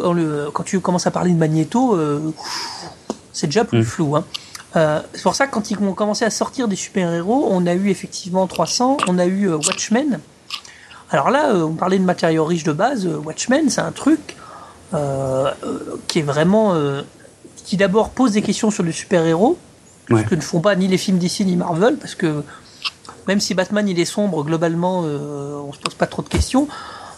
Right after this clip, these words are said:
Speaker 1: Euh, voilà, là où un Watchmen, euh, vraiment, euh, pousse le concept, euh, c'est pas adapté à tout le monde, hein, loin de là, hein.
Speaker 2: Mm, bah, en fait, la, la volonté de l'auteur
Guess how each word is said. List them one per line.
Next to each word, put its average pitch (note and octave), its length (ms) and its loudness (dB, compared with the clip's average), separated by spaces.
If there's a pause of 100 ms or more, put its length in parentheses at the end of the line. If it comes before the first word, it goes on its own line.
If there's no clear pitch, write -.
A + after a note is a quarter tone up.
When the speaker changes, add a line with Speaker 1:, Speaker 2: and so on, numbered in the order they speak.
Speaker 1:
Euh, D3+ 400 2
voilà, F#3 220 0
là D#3+ 160 2
où E3 100 0
un D3+ 60 0
Watchmen, G#3 480 0
euh, D#3 100 0
vraiment, F3 480 0
euh, C#3+ 160 -6 (140)
pousse G#3+ 240 -2
le F#3+ 100 2
concept, G#3 580 0
euh, D3 380 -2
c'est - 200 -10
pas - 100 2
adapté D3+ 280 0
à F3 60 4
tout G#3 140 2
le A#3 100 4
monde, A#3 160 2
hein, E3+ 100 0
loin E3+ 160 0
de A3+ 80 0
là, G#3+ 140 -2
hein. F3+ 40 -4 (680)
Speaker 2:
Mm, C3 140 4 (180)
bah, B2+ 220 2
en C3+ 80 2
fait, E3 300 0 (340)
la, A2+ 480 2
la B2 140 0
volonté D3 480 0
de A#2+ 420 0
l'auteur C#3 560 0